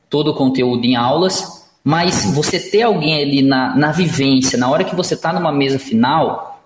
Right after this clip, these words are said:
pro começo da carreira, naquele momento era muito importante. Porque, pô, eu não sabia nada, e, e ele me falava, "Ó, por que você faz isso, por que você faz isso, por que você faz isso?"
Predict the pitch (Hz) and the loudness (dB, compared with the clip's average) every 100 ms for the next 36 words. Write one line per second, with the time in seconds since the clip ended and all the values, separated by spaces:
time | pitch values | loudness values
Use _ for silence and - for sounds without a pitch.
0 | - 247 285 - 147 151 156 120 - 117 | -2 0 2 0 0 -2 -2 -4 -4 -2
1 | 160 196 110 107 - _ _ _ _ 147 | 0 2 0 -2 -10 _ _ _ _ -2
2 | 165 - 226 220 175 208 247 247 233 226 | 0 -2 0 2 0 0 0 2 0 0
3 | 262 254 208 190 214 - _ _ _ _ | -2 0 0 0 -2 -8 _ _ _ _
4 | - 247 - 196 190 208 214 208 214 214 | -4 -2 0 2 2 2 0 0 2 2
5 | 226 294 320 - - - - 240 247 - | 2 2 0 -2 -16 -14 -2 0 0 0
6 | 208 214 208 214 208 - 190 185 170 - | 2 2 4 2 2 0 0 0 0 0
7 | 165 170 165 - 156 170 202 - 160 160 | -2 -2 -2 -2 -2 0 -2 0 -4 -2
8 | 156 - 170 165 190 190 185 180 170 165 | -4 -4 -4 0 -2 0 -2 -2 -2 -4
9 | - 190 180 101 - - | -4 -2 -2 -4 -8 -12